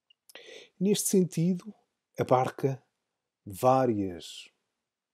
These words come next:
fases ou várias etapas na, na saúde, desde o bem-estar, à prevenção da doença e manutenção da saúde,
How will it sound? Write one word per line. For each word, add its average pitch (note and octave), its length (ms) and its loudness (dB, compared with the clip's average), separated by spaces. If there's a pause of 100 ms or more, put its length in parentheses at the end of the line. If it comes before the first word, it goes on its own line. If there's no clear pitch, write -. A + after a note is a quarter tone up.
(360)
fases D#3+ 800 -4 (480)
ou A2 60 -8
várias G2+ 440 -4
etapas G#2 840 0
na, F#2+ 200 -10
na F2+ 160 -12
saúde, G2 560 -6 (580)
desde F2+ 180 -10
o G#2 40 -8
bem-estar, B2 840 -2 (640)
à A2+ 60 -6
prevenção A2 1000 0
da G2 120 -6
doença G#2 600 -4
e F#2 40 -6
manutenção G2+ 680 -8
da F#2+ 100 -12
saúde, D#3 460 -4